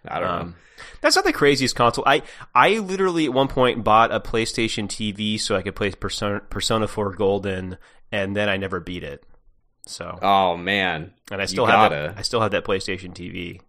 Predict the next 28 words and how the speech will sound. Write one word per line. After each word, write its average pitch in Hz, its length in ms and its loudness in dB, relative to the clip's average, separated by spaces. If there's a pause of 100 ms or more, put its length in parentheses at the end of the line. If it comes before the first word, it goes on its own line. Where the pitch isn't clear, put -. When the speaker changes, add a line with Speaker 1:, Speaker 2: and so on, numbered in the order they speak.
Speaker 2:
So 85 240 -10
that 87 160 -8
Speaker 1:
What 107 220 -8
the 76 60 -14
fuck? 90 400 -8
Speaker 2:
Yeah. 85 320 -10
Speaker 1:
P-, - 80 -18 (160)
Golden 107 260 2
is 80 120 -4
so 64 220 -4
good. 67 300 -10 (420)
Speaker 2:
Yeah. 104 360 4
Speaker 1:
Um, 95 260 -4
yeah, 131 180 6
so 131 200 2
anytime 156 560 4
you're 127 100 2
playing 123 360 4
this 120 120 0
game 107 320 0
or 95 60 0
watching 107 400 4
the 95 80 -2
cutscenes, 92 600 -2
whatever 92 440 0
it 85 60 -2
might 78 260 -4
be, 78 340 -6